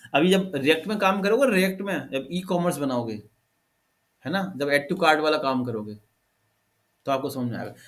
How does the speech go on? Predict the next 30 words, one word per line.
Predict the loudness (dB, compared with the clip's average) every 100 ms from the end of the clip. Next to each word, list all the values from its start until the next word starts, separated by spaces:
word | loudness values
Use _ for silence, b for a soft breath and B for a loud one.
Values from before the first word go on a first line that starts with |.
| b
जब | 2
हम | 4
add | 2 0
to | 4
cart | 6 6
करते | 2 0
हैं, | -2 -4 -8 0
आपने | 2 2
वन | 4 2 2
किया, | 0 0
फिर | 0
टू | 0 0
किया, | 0 0 -2 -4 -10 _ _ _ _ _ _ _ _ _
करते | -2 2
हैं | 0
ना, | 0
तभी | -2 0 2
तो | 4
update | 2 2
होता | 4 6
है |
वो। | 8 8 6 -10 _ _ _ -16
तो |
प्रीवियस | -4 4 8 8 8
value | 4 4
पहले | 4 2
उसको | 2
मिलती | 2 2 2
है | 2
ना, | 4 2 -2